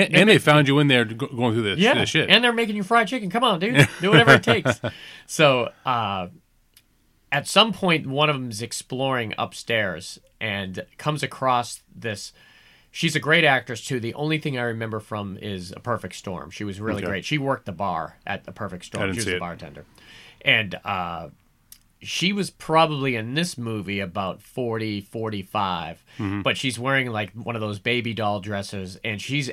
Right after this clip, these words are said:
Speaker 2: acting ten, if not
Speaker 1: Mm-hmm.
Speaker 2: seven, maybe. Maybe seven. Yeah, I think seven is probably a more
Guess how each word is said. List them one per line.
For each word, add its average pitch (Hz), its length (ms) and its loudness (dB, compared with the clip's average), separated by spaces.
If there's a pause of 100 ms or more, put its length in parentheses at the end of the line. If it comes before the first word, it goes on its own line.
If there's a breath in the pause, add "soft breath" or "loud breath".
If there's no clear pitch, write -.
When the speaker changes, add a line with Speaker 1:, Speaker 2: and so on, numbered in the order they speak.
Speaker 2:
acting 127 540 -2
ten, - 480 -8 (220)
if 113 220 -6
not 147 420 -2 (120)
Speaker 1:
Mm-hmm. 101 280 -2
Speaker 2:
seven, 85 560 -2
maybe. 82 420 -14
Maybe 175 240 4
seven. - 380 -4 (520 soft breath)
Yeah, 113 160 -2
I 104 60 0
think 143 200 -2
seven 95 360 -4
is 87 80 -8
probably 90 480 -6
a 113 40 -10
more 95 200 -6